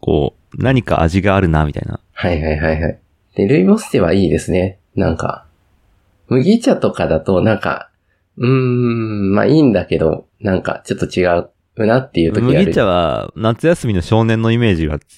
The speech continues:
Speaker 1: つきすぎてるから、
Speaker 2: うんうんうん。
Speaker 1: <laughs> 麦茶ガバガバ飲んでると。
Speaker 2: <laughs>
Speaker 1: タンクトップ着ないといけないような気がしてくるんで。
Speaker 2: そう、ごくごく飲まなきゃいけない気、気持ちになってくる。
Speaker 1: うーん。
Speaker 2: ホット麦茶があまりわからないとか。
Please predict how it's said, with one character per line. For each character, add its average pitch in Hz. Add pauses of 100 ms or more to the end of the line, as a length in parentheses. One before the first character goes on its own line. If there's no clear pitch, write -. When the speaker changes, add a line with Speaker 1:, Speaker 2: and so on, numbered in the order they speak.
(140)
Speaker 1:
つ -
き 113
す 101
ぎ 87
て 85
る 82
か 82
ら、 -
Speaker 2:
う -
ん 87
う 80
ん 80
う 78
ん。 - (500)
Speaker 1:
<laughs> -
麦 131
茶 101
ガ 92
バ 92
ガ 85
バ 82
飲 92
ん 87
で -
る -
と。 - (720)
Speaker 2:
<laughs> -
Speaker 1:
タ 117
ン 120
ク -
ト 147
ッ -
プ -
着 101
な 98
い 92
と 85
い 80
け 82
な 82
い -
よ 76
う -
な -
気 -
が 76
し -
て 85
く 80
る 78
ん - (100)
で。 - (180)
Speaker 2:
そ -
う、 -
ご 165
く -
ご 135
く -
飲 87
ま 104
な 92
き 82
ゃ 82
い 80
け 90
な 85
い 85
気、 92 (200)
気 101
持 92
ち 95
に 87
な 92
っ 185
て 87
く -
る。 - (340)
Speaker 1:
う 101
ー -
ん。 87 (220)
Speaker 2:
ホ -
ッ -
ト 180
麦 175
茶 131
が 82
あ 82
ま 85
り 85
わ 87
か 90
ら 82
な 80
い -
と -
か。 -